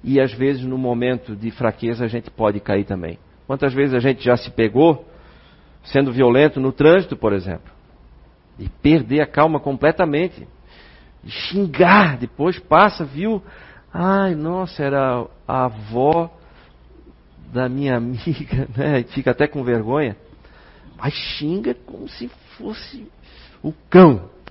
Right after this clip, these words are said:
né? Alguém que, que,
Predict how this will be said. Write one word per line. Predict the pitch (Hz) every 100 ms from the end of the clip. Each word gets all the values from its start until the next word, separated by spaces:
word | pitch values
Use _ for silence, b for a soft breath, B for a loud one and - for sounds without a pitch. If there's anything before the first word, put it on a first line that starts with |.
| - - - b b b b b b b b -
né? | 107 123 175 165 - - - _ -
Alguém | 131 156 120 160 226 226
que, | 160 151 113
que, | 110 131 113